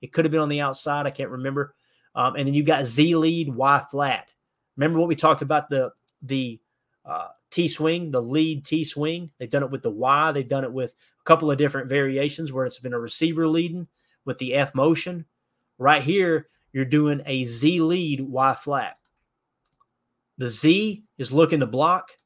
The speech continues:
for the flat and the tight end. So you got an R P O option over here with a peak, right? Your peak.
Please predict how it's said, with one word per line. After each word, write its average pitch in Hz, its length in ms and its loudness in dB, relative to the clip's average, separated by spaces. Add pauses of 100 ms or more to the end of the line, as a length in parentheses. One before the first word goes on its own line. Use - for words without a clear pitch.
(280)
for 135 120 -8
the 110 80 -4
flat 156 540 -2 (460)
and 127 120 -6
the 127 60 -2
tight 143 340 0
end. 143 240 -4 (460)
So - 160 -4
you 143 100 4
got 143 140 6
an 131 140 -4
R 165 140 6
P 180 240 0
O 180 180 4
option 160 360 0
over 147 160 -2
here 143 160 0
with 139 160 -2
a 110 40 -14
peak, 196 580 -4 (200)
right? 151 320 0 (440)
Your 123 100 -12
peak. 214 460 -2